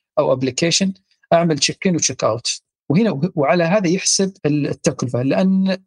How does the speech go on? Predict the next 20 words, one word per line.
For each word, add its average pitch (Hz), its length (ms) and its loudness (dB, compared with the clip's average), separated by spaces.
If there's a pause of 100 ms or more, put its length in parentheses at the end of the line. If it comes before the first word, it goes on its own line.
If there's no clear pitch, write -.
(200)
بعد 180 380 0
سنة، 220 260 0
ستة - 280 -2
شهور، 190 300 -2
لما 143 260 -2
يجمع 202 480 0
المبالغ 143 840 0
هذه، 131 220 0
هو 127 260 -4 (260)
ملايين 156 380 2
الرحلات، 135 600 -2
ويعرف 151 420 -2 (480)
وين 170 240 2
الرحلات 160 460 -2
اللي 147 140 -2
كلفت 151 420 -2
أكثر، 147 320 -4
وين 160 220 0
الرحلات 151 360 -2
اللي 139 140 -4